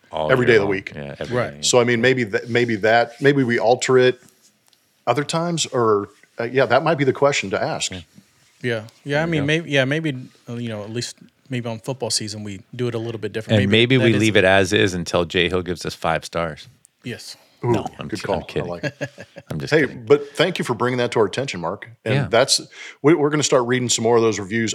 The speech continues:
Speaker 2: on our podcast. So make sure you stay tuned, write those reviews, because we'll have 'em for you.
Speaker 1: Yep. And so, uh, let's wrap it up. I mean, we got a, a big weekend ahead, and, uh, baseball is coming. We found out, so we wanna give a shout out, our usual shout out to, uh, first responders, military.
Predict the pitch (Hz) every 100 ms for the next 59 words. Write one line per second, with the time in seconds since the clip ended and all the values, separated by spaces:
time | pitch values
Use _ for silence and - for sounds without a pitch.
0 | - 113 123 117 110 104 - 117 117 95
1 | 87 - 92 98 110 - 123 127 - 147
2 | 143 180 185 143 104 110 143 135 117 107
3 | 135 147 95 101 107 101 104 113 127 101
4 | 87 80 - - 139 - _ 113 110 143
5 | 131 127 120 117 131 - 147 135 156 -
6 | 101 101 101 104 110 104 - - 98 101
7 | 110 117 117 107 101 104 110 107 95 92
8 | 90 78 92 - 107 104 95 - 98 110
9 | 104 92 98 90 101 92 - 87 90 98
10 | 92 90 90 92 95 92 98 92 85 101
11 | 101 101 90 - 90 92 - - 92 85
12 | 85 82 - 104 - 98 - 95 95 95
13 | 92 95 95 95 - 98 95 92